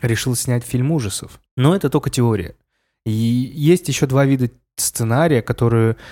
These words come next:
потом послужили для двух других фильмов. Один как раз, который был «Инопланетянин», если вы помните, Стивена Спилберга.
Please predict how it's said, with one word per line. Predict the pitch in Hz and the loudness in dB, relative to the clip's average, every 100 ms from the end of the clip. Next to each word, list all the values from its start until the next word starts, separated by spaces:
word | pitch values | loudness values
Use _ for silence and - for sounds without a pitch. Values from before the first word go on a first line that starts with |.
| - _ | -20 _
потом | 113 - 170 | -2 2 2
послужили | 123 - 127 117 143 147 135 107 | 0 -2 -2 2 2 4 2 0
для | 117 113 | -2 -2
двух | 110 135 - | 0 -2 -2
других | 127 127 160 127 | -2 0 -2 -2
фильмов. | - 107 95 - | -4 -4 -6 -6
Один | 113 117 131 | -4 -2 -4
как | 127 107 | -4 -4
раз, | 113 120 | -4 -4
который | - - 107 104 | -8 -8 -6 -6
был | 107 113 | -4 -4
«Инопланетянин», | 110 107 110 113 104 107 95 92 | -4 -4 -2 -2 -4 -6 -6 -10
если | 98 101 101 | -10 -10 -8
вы | 98 | -8
помните, | 104 95 98 - | -8 -10 -12 -16
Стивена | - 110 101 | -10 -8 -6
Спилберга. | - 113 95 87 - | -6 -4 -4 -6 -14